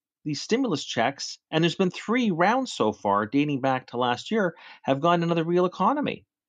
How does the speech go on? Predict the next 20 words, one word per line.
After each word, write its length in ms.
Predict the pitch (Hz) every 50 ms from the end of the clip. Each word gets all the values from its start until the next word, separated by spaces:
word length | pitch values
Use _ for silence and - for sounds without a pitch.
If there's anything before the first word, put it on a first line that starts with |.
| _ _ _ _ _ _ _ _ _ _ _ _ _ _ _ -
The 140 | 170 175
other 180 | 196 208 214 185
three 260 | - - - 190 226
quarters 720 | 240 - - 147 135 123 117 120 123 131 135 143 - - -
are 120 | 123 120
split 440 | 123 - - - - 175 190 202 -
pretty 260 | - 180 170 170 143
evenly 420 | 151 156 151 156 139 120 113 117 120
between 500 | 120 - - - - - 123 113 110 107
savings, 840 | - - - - 135 135 139 135 113 98 92 95 113 151 175 - - -
and 140 | 113 110 101
a 40 |
lot 160 | 101 120 131 139
of 60 | 139
that 160 | 143 117 107
savings 520 | - - 110 104 95 104 123 135 127 -
is 160 | 120 110 104 107
indeed 560 | 101 98 92 101 120 127 123 110 104 104 -
going 300 | - 113 113 113 107 107
into 640 | 101 104 104 - - 104 98 95 98 98 98 98